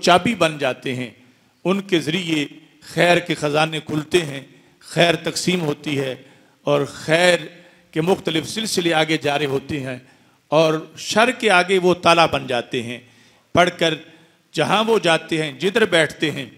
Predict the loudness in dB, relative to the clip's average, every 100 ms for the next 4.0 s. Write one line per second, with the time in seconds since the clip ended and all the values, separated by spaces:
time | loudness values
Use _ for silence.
0 | _ _ _ -8 2 4 4 4 6 6
1 | 4 -2 -2 -4 -10 -16 _ _ _ _
2 | 0 2 2 0 0 -2 -4 -4 -2 -2
3 | 0 0 2 -2 -2 0 0 0 -2